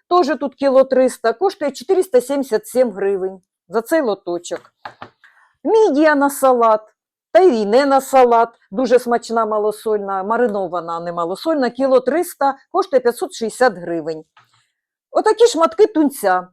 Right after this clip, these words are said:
теж прям ідеальні шматки. На бутерброди дуже гарні, порізать можна. Кіло чотириста в лоточку, коштує сімсот,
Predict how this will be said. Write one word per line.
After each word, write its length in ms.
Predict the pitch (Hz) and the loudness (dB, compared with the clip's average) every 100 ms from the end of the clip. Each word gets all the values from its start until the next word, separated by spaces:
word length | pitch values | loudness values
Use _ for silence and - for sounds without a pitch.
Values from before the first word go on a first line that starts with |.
| - | 0
теж 280 | 285 220 226 | 0 2 0
прям 300 | 240 302 247 | 4 4 4
ідеальні 600 | 285 269 226 185 175 175 | 0 4 4 4 0 -10
шматки. 640 | - 190 - - 311 311 _ _ _ | -10 -10 -10 -6 -6 -6 _ _ _
На 140 | 214 | -2
бутерброди 640 | 196 226 220 208 285 302 202 | -2 0 0 0 0 0 0
дуже 300 | 175 226 196 | 0 -2 -2
гарні, 460 | 185 185 175 185 - _ _ | 0 0 0 -6 -12 _ _
порізать 460 | 214 254 277 220 - | -2 0 0 -2 -4
можна. 400 | 185 165 170 165 _ | -10 -8 -10 -12 _
Кіло 220 | 254 269 277 | 0 2 0
чотириста 520 | 262 262 240 - 254 | -2 -4 -4 -2 -2
в 60 | |
лоточку, 560 | 233 277 359 370 - 226 | 0 -2 -2 -6 -6 -10
коштує 380 | - 277 - 247 | -4 -4 -2 -4
сімсот, 500 | 254 254 - 262 | -4 -6 2 0